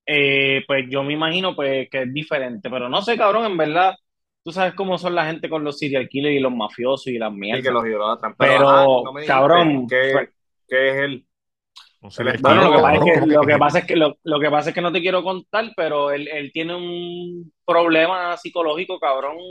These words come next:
Speaker 1: que, que, eh, lo, él tocar los órganos de las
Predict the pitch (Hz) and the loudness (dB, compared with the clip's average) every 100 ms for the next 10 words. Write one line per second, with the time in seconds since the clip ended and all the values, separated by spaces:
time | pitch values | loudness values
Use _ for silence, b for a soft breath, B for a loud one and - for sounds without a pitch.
0 | 170 160 143 135 131 127 123 123 123 120 | -8 -2 0 0 0 0 -2 -2 -2 -4
1 | 117 110 _ _ _ _ _ 139 135 131 | -6 -8 _ _ _ _ _ 0 0 -2
2 | 139 139 - 139 147 139 139 139 143 151 | -6 -8 -12 -8 -2 -2 -2 -10 -8 -4
3 | 151 190 175 - _ _ _ - 170 156 | -2 -4 -6 -14 _ _ _ -2 -2 0
4 | 160 185 202 180 214 202 202 196 196 175 | 0 0 0 2 0 0 -4 -4 -6 -6
5 | 202 196 196 196 190 190 185 185 | -6 -4 -4 -4 -4 -6 -4 -6